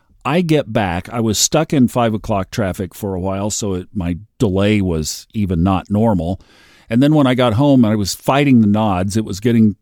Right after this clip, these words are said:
later on, well, for me, later in the evening, about seven thirty or eight o'clock, which is, I get up early, so I go to bed early.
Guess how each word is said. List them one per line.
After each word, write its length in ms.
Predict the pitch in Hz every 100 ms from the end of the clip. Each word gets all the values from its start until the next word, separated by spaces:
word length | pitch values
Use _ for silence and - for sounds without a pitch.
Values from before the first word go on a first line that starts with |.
| _
later 380 | 117 110 110 107
on, 300 | 101 95 92
well, 200 | 104 92
for 160 | 87 92
me, 160 | 104
later 280 | 110 98 95
in 80 | 92
the 80 | 90
evening, 260 | 104 92
about 240 | 85 90 -
seven 320 | - 110 123
thirty 300 | 139 127 101
or 60 | 98
eight 120 | 104
o'clock, 440 | - 113 101 -
which 180 | 98 -
is, 260 | 92 - -
I 80 | 107
get 240 | 104 107
up 160 | 98 107
early, 260 | 95 98
so 180 | 98 107
I 40 | 92
go 140 | 101
to 60 | 90
bed 220 | 113 131
early. 320 | 95 95 101